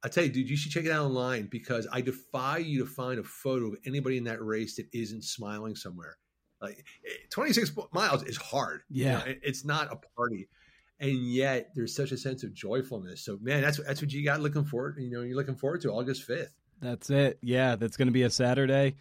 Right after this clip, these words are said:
Speaker 2: It'll be, yeah, we'll s-, we'll see what happens. I have to kinda scout out the trail, uh,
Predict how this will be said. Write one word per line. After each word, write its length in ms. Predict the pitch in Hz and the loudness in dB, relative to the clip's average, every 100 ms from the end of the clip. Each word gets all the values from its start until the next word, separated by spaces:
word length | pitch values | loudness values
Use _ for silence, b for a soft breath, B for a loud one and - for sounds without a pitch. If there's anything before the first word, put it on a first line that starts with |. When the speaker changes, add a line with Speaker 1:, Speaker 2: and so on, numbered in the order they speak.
| b b b - | b b b 4
Speaker 2:
It'll 640 | 131 123 123 123 123 127 | 6 8 8 8 6 4
be, 220 | 127 143 | 4 6
yeah, 160 | 165 226 | 8 8
we'll 160 | 143 | 8
s-, 180 | 143 - | 6 4
we'll 200 | 135 131 | 4 4
see 160 | - 143 | 8 10
what 160 | 139 127 | 10 10
happens. 420 | 135 143 110 117 | 8 8 4 6
I 80 | 127 | 6
have 140 | 143 | 6
to 80 | 156 | 4
kinda 240 | 160 135 | 6 6
scout 340 | - 147 131 135 | 6 6 8 8
out 200 | 135 - | 6 4
the 80 | |
trail, 520 | - 131 131 135 135 - | 2 6 8 8 6 4
uh, 140 | 139 | 4